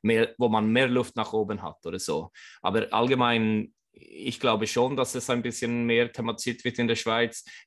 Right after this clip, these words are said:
Ich habe auch, ich bin auch der Meinung, ganz ehrlich, dass es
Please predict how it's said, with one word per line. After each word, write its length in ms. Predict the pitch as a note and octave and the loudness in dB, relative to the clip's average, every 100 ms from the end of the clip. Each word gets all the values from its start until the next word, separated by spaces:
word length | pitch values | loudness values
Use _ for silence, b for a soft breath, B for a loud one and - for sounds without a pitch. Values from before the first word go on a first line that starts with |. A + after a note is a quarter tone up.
| - | -2
Ich 400 | E3+ G#3+ - - - | 0 0 -4 -18 -6
habe 180 | G#3+ F3+ | -2 2
auch, 320 | G#3 G#3+ - - _ _ _ | 2 2 -2 -8 _ _ _
ich 220 | - D#3+ | -4 -2
bin 100 | G#2+ | 0
auch 160 | D#3 G3+ | 0 0
der 120 | G#3 | 2
Meinung, 280 | A#3+ G#3+ F#3+ | 2 0 0
ganz 240 | F#3 D#3+ | -2 -2
ehrlich, 240 | F3+ D3+ - | -2 -2 -2
dass 220 | C3+ - | -4 -4
es 340 | A#2+ - - | -6 -8 -12